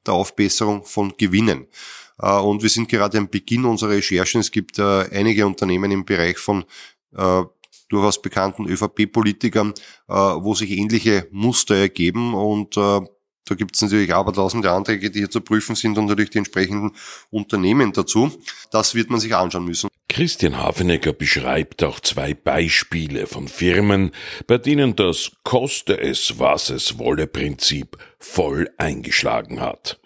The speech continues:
Speaker 1: Zum einen gibt's einmal, äh, das Unternehmensnetzwerk vom Herrn Benko,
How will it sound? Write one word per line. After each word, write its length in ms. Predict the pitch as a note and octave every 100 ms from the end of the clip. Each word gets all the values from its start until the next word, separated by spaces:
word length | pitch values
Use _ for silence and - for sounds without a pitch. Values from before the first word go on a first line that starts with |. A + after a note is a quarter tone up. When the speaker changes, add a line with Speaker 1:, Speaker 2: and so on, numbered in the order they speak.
| _ _ _ -
Speaker 1:
Zum 140 | C#3+
einen 320 | A#2 D#3 E3
gibt's 300 | E3 D3 -
einmal, 280 | D#3 C#3+ C#3
äh, 320 | C3 B2+ B2+ C#3
das 140 | C3+
Unternehmensnetzwerk 1300 | C3 - G#2+ A2+ C3+ C3 - - G#2 A2 - B2+ -
vom 180 | B2 A#2
Herrn 300 | A#2 A#2 A#2 _
Benko, 500 | - A2+ A#2 - C#3